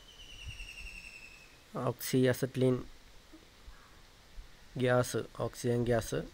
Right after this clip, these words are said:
അസറ്റ്ലീൻ ഗ്യാസ്, അതിൻ്റെ പ്രോപ്പർട്ടീസ്, ഇതൊക്കെയാണ് പഠി-, പഠിച്ചുകൊണ്ടിരിക്കുന്നത്. അപ്പോൾ ഗ്യാസുകൾ, അതിൻ്റെ പ്രോപ്പർട്ടീസൊക്കെ പഠിച്ചു കഴിഞ്ഞു. ഇനി ഗ്യാസ് നമ്മൾ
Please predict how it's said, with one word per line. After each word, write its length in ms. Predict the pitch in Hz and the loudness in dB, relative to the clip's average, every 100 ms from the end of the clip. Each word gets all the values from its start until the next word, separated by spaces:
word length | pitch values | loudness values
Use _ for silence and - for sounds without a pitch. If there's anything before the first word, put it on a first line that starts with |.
| - - - - - | -16 -20 -20 -18 -12
അസറ്റ്ലീൻ 400 | - 123 - 123 127 | -4 -4 2 2 6
ഗ്യാസ്, 220 | 123 120 127 | 6 4 4
അതിൻ്റെ 200 | 123 123 117 123 | 4 4 4 6
പ്രോപ്പർട്ടീസ്, 760 | 113 - 123 - 123 - 120 - - - - - | 4 4 0 2 0 2 -2 -4 -8 -20 -20 -6
ഇതൊക്കെയാണ് 420 | 139 127 131 127 135 | -2 2 4 6 6
പഠി-, 240 | 127 - - 247 | 4 0 -14 -4
പഠിച്ചുകൊണ്ടിരിക്കുന്നത്. 720 | 139 127 131 120 113 101 101 - - - - - - - - - - - - | -2 4 6 6 2 0 0 -2 -14 -20 -20 -16 -16 -14 -14 -12 -10 -10 -8
അപ്പോൾ 260 | - 67 - - | -4 -4 -4 -2
ഗ്യാസുകൾ, 420 | 127 123 - 139 139 139 | 2 2 4 2 6 6
അതിൻ്റെ 200 | 139 139 143 | 6 4 6
പ്രോപ്പർട്ടീസൊക്കെ 640 | 135 131 - 131 135 135 127 | 6 6 4 2 2 0 0
പഠിച്ചു 200 | 120 123 | 0 2
കഴിഞ്ഞു. 220 | 113 107 113 | 2 2 2
ഇനി 140 | 123 131 - - - - - - - - - - - - - 120 | 0 -2 -10 -16 -16 -16 -12 -10 -8 -8 -10 -14 -16 -20 -12 2
ഗ്യാസ് 320 | 123 127 - 147 | 6 6 6 6
നമ്മൾ 200 | 143 139 | 8 8